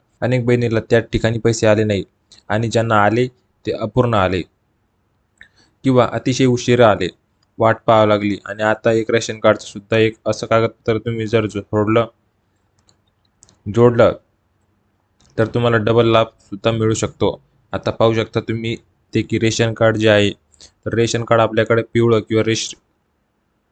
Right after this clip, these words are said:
केशरी रेशन कार्ड असणं आवश्यक होतं. आता हे, आता ते जर नसेल तर तुम्ही अडीच लाख रुपयेपर्यंत उत्पन्नाचा दाखला काढणं गरजेचं होतं. आता हे तुम्हाला नक्कीच माहिती आहे,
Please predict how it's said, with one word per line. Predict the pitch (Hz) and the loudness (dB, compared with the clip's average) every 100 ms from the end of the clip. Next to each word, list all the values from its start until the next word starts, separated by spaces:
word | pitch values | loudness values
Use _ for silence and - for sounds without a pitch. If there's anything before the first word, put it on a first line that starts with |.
| _ _ _ _ - | _ _ _ _ -2
केशरी | 127 123 117 | 0 0 -2
रेशन | 110 113 110 | -2 -2 -2
कार्ड | 107 110 | 0 -2
असणं | - 113 113 _ _ _ _ _ _ - | -2 -6 -8 _ _ _ _ _ _ -4
आवश्यक | 104 110 - 113 | 0 0 0 0
होतं. | 98 92 - _ | 0 -2 -6 _
आता | 98 - | -6 -2
हे, | 110 107 110 - _ _ _ _ _ _ - | 0 0 -2 -4 _ _ _ _ _ _ -6
आता | 104 - | -4 -4
ते | - 120 | -2 0
जर | 113 117 | 2 2
नसेल | 113 123 113 | 0 -2 -4
तर | 113 | -4
तुम्ही | - 113 - | -6 -6 -2
अडीच | 110 117 - | -2 -2 -2
लाख | 110 113 - _ _ _ _ - | 2 2 0 _ _ _ _ -8
रुपयेपर्यंत | 113 113 107 113 110 | -2 -2 -2 -4 -4
उत्पन्नाचा | 110 110 - 113 110 107 | -4 -4 -6 -4 -2 -2
दाखला | 110 110 | -2 -2
काढणं | 104 107 104 | 0 0 0
गरजेचं | 104 104 101 101 | -2 -4 -4 -4
होतं. | 92 90 - _ _ _ _ - | -2 -6 -8 _ _ _ _ -6
आता | 101 110 | -2 -2
हे | 98 110 | 0 -2
तुम्हाला | 110 113 110 110 | -4 -6 -2 -2
नक्कीच | 107 - - 117 | -4 -10 -16 -6
माहिती | 113 107 107 | -6 -4 -4
आहे, | 95 | -4